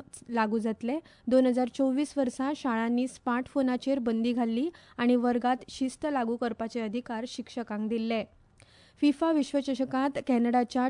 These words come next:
टोरंटो शारांत जर्मनीन आयव्हरी कोस्टाक दोन आड एक अशी मात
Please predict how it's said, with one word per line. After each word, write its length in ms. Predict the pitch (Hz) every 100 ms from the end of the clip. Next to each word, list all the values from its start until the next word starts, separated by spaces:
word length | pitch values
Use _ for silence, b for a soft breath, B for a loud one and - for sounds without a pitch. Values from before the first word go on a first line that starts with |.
| 254
टोरंटो 400 | 240 233 240 254
शारांत 440 | - 240 233 247 247
जर्मनीन 520 | 240 226 233 247 254 285
आयव्हरी 480 | - 226 220 226 262 269
कोस्टाक 480 | 254 226 - 233 254 - B B
दोन 280 | 226 269 302
आड 260 | - 240
एक 240 | 240 247 254
अशी 200 | 247 254
मात 220 | 240 220